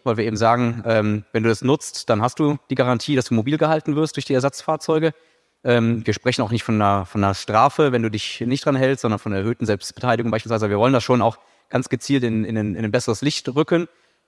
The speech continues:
Ähm, fairerweise, erstmal, wenn man einige Jahre zurückdenkt, dann war das Thema Werkstattnetz eher tatsächlich so in der Schmuddelecke, auch beim eigenen Vertrieb, äh, fairerweise. Das hat sich aber massiv geändert. Aber das ist auch, weil wir da massiv eingestiegen sind. Also wir, wir, wir zeigen die Vorteile auf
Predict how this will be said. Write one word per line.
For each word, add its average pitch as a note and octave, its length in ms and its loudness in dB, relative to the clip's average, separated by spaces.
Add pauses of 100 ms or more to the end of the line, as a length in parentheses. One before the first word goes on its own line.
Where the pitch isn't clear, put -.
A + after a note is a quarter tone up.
Ähm, B2+ 420 2
fairerweise, C#3+ 680 2
erstmal, A#2+ 260 -2
wenn A#2 60 2
man A2+ 200 0
einige A#2+ 320 0
Jahre A#2 280 2
zurückdenkt, D3 640 -4
dann A2+ 260 0 (200)
war A#2 460 2
das A2 160 -2
Thema G#2+ 360 -2 (120)
Werkstattnetz B2+ 920 -2
eher A#2 380 2 (220)
tatsächlich A2 220 -4
so A2 100 2
in G#2+ 100 0
der G#2+ 80 2
Schmuddelecke, E3+ 680 0
auch C3 260 0
beim - 240 0
eigenen C3+ 260 0
Vertrieb, - 540 -4
äh, E3 200 2
fairerweise. E3+ 580 0 (260)
Das - 160 -2
hat C3 120 0
sich C#3 80 0
aber A#2+ 80 2
massiv B2 380 -2
geändert. A#2 380 0
Aber G#2 120 2
das A2+ 120 -2
ist C#3 80 -6
auch, C#3 220 2
weil C3 100 4
wir B2 60 4
da A#2 100 6
massiv A#2+ 320 -2
eingestiegen A#2+ 460 -2
sind. G2 180 -4
Also G#2 100 -6
wir, G2+ 200 0 (420)
wir, A2 320 4
wir G#2+ 100 -2
zeigen B2 240 2
die A2+ 60 2
Vorteile D#3+ 440 0
auf F3 360 -6